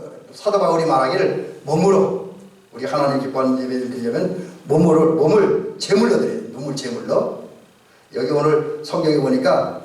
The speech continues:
바울 사도가 이야기하기를, 어, "너희 몸을 하나님 기뻐하는 거룩한 산 제물로 드리라." 너희 몸을. 그래서 너희 몸이란 말이 무슨 말이냐면 이건 단순히 우리 몸 육신을 말하는 게 아닙니다. 여기서는 이, 여기서 몸은 우리 자신,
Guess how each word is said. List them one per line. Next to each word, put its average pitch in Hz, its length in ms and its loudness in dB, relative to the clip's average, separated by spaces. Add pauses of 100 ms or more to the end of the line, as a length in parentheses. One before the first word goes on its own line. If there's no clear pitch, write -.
바울 139 220 2
사도가 135 280 2
이야기하기를, - 1040 0 (160)
어, - 240 0
"너희 175 260 4
몸을 175 260 4
하나님 151 420 0
기뻐하는 143 440 0
거룩한 208 840 2
산 254 340 0
제물로 - 340 -2
드리라." - 260 -12 (680)
너희 135 200 -2
몸을. 135 440 -4 (160)
그래서 - 360 2 (200)
너희 - 280 4
몸이란 123 460 4
말이 - 240 2
무슨 131 240 -4
말이냐면 123 680 -2 (460)
이건 175 160 0
단순히 180 420 0
우리 165 180 0
몸 147 280 -2
육신을 254 340 0
말하는 156 340 4
게 - 60 0
아닙니다. 110 340 -4
여기서는 - 680 -2 (180)
이, 131 120 -4
여기서 120 340 -2
몸은 190 560 0
우리 - 100 -4
자신, - 400 -4